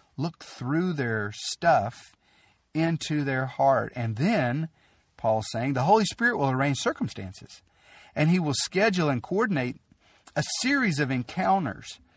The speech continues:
where you will stand up and act as God's prophetic representative. And you can trust God to deliver his message through you.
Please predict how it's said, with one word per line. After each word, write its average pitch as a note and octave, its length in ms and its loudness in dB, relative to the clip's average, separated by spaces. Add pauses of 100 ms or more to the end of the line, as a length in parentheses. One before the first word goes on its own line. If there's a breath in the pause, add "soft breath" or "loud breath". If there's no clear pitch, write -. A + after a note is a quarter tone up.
(300 soft breath)
where D3+ 140 4
you C#3 320 0
will F#3+ 160 0
stand F#3+ 580 0
up A#2+ 200 4
and A#2+ 200 -4
act C#3+ 380 0
as G#2+ 260 -4
God's D#3 640 4 (340 soft breath)
prophetic D3 720 0
representative. A#2 920 -4 (640 soft breath)
And C3 160 0
you E3 100 2
can G#3+ 160 0
trust F3+ 360 0
God C3+ 240 6
to B2+ 100 -6
deliver G#2+ 440 -4
his D3 320 0
message C#3+ 680 -2 (720 soft breath)
through F#3+ 280 2
you. B2+ 560 2